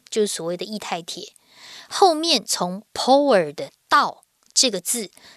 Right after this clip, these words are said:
左括号，那么右括号在句尾的地方。当然poured这里是被倒在一个容器，所以它省略的是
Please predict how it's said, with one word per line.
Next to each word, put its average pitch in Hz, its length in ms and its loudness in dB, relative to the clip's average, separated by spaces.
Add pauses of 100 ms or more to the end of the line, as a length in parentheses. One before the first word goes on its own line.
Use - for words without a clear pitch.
左 - 160 -6
括 180 160 0
号， 190 300 -2 (400)
那 - 80 -2
么 320 140 0
右 330 120 6
括 247 160 4
号 247 160 0
在 208 140 -2
句 233 180 -6
尾 180 140 -6
的 151 100 -14
地 185 200 -10
方。 170 340 -8 (340)
当 202 140 2
然 247 260 0 (160)
poured 214 760 2
这 - 160 4
里 196 100 -2
是 - 220 0 (160)
被 254 400 0 (100)
倒 220 300 2
在 202 380 -2
一 185 120 -8
个 190 160 0
容 170 320 -6
器， - 340 2 (280)
所 - 160 2
以 220 80 -2
它 214 340 -2 (180)
省 165 320 0
略 233 140 -2
的 190 100 -6
是 180 300 0